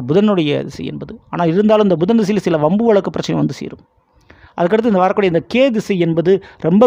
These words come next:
கவனத்தோடு இருக்க வேண்டியது இந்த கே திசை. நிச்சயம் வாழ்க்கை துணை முதல் உறவுகள் வரை நண்பர்கள் மூலமாக சில இழப்புகள், விரயங்கள் ஏற்பட வாய்ப்புண்டு. அடுத்து வரக்கூடிய சுக்கிர திசை நிச்சயம் உங்களுக்கு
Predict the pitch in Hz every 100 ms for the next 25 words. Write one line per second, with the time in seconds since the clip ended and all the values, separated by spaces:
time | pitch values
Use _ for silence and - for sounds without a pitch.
0 | 202 202 214 226 233 208 196 180 175 175
1 | 165 131 156 160 - - - _ _ _
2 | _ - _ _ - _ - - - 196
3 | 156 185 226 254 208 208 190 190 190 185
4 | 220 202 185 170 170 202 190 175 175 180
5 | 196 151 151 202 240 214 208 165 170 185
6 | 180 147 - 156 131 131 - 139 135 -
7 | _ - 180 185 190 202 196 160 185 240
8 | 208 165 143 170 - 226 185 160 151